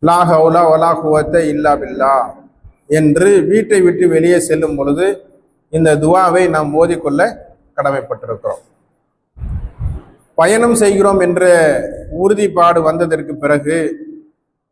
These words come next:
நபிகள் நாயகம் ஸல்லல்லாஹு அலைஹி வஸல்லம் அவர்கள் இந்த பயணத்திற்கு ஒரு இலக்கணத்தை வைத்திருக்கிறார்கள். என்னவென்று சொன்னால், பயணம் வீட்டை விட்டு கிளம்புவோம். நாம்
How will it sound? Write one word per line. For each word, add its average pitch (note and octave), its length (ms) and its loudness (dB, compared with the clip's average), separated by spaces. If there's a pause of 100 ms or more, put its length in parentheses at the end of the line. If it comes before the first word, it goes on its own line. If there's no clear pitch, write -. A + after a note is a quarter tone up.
(460)
நபிகள் G#3 240 2
நாயகம் G3 220 0
ஸல்லல்லாஹு F3 360 2
அலைஹி F3 160 2
வஸல்லம் E3 240 0
அவர்கள் D#3 420 -2
இந்த D#3+ 140 -4
பயணத்திற்கு D#3+ 1040 -4 (800)
ஒரு F3 260 2
இலக்கணத்தை F3+ 520 0
வைத்திருக்கிறார்கள். D3+ 760 -2
என்னவென்று D#3+ 360 -4
சொன்னால், D3+ 640 -4 (160)
பயணம் F3 380 0
வீட்டை F3+ 300 0
விட்டு E3 220 -2
கிளம்புவோம். D3 600 -2 (1900)
நாம் E3+ 640 0